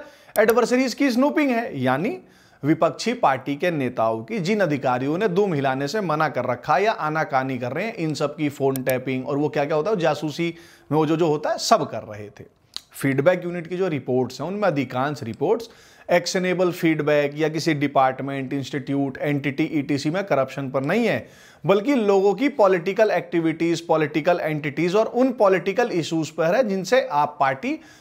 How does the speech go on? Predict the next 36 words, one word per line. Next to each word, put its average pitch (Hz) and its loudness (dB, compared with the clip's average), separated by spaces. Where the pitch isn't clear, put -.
और 214 6
बीजेपी 196 0
के 359 -4
इंटरेस्ट 190 0
जुड़े 107 -8
हुए 104 -10
हैं। 98 -16
अब 127 -2
देखिए, 151 0
आपको 170 0
न्यूज 143 -2
स्पीक 151 -6
समझ 143 -2
में 151 -2
आ 151 -2
रहा 143 -4
हो, 156 -6
डिपार्टमेंट 143 0
बनाते 131 -4
टाइम 160 -2
क्या 165 2
रीजन 160 -2
दिए 170 0
थे 190 -2
और 143 -2
डिपार्टमेंट 135 -2
बनने 131 -4
के 143 -2
बाद 220 0
काम 120 0
क्या 101 -10
कर 120 -16
रहे 120 -18
थे। - -18
यही 120 2
नहीं, 160 0